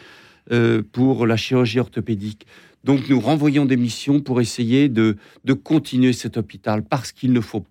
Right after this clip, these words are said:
pas abandonner l'Afghanistan. L'Afghanistan, euh, d'abord pour les femmes, pour les droits humains,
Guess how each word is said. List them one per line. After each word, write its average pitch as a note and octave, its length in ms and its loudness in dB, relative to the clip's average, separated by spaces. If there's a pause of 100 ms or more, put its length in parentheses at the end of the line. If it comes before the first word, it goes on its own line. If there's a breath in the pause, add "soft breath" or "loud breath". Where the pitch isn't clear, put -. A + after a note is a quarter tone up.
pas D3+ 360 -2
abandonner G#2+ 720 -2 (100)
l'Afghanistan. A2+ 800 -2 (460 loud breath)
L'Afghanistan, B2 800 0 (360 loud breath)
euh, A#2 720 0
d'abord C3+ 420 0
pour B2 180 -4
les A#2+ 120 2
femmes, C#3 400 -4
pour B2+ 160 0
les B2 100 2
droits B2+ 240 0
humains, B2 460 0